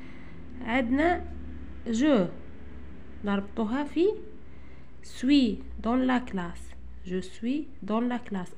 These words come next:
أنا أكون في القسم، جو سوي دون لا كلاس. نو تجي معاها دائمًا صوم، نو صوم. دي زامي، نحن أصدقاء.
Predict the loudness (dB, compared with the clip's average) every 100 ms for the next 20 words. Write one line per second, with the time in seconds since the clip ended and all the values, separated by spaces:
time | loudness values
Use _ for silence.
0 | -2 2 2 0 -4 -6 -4 -2 -2 -2
1 | -6 -6 -4 -4 -6 -8 -10 -10 -10 -10
2 | -10 -10 -10 -10 -10 -10 -8 -6 -6 -2
3 | 0 0 -2 -6 -10 -10 -10 -8 0 2
4 | 2 0 -4 -6 -8 -10 -10 -10 -10 -10
5 | -10 -10 -10 -10 -10 -10 0 6 6 6
6 | 2 -4 -6 -2 0 2 2 4 4 4
7 | 4 4 4 2 2 4 4 0 -8 -10
8 | -10 -10 -8 -4 -4 -2 2 4 4 4
9 | -2 -6 -8 -8 -8 -8 -8 -8 -8 -8
10 | -10 -10 -10 -10 -8 -10 -10 -10 -10 -2
11 | 2 6 6 6 4 0 -8 -6 -4 -2
12 | -2 0 -2 -2 -2 0 -2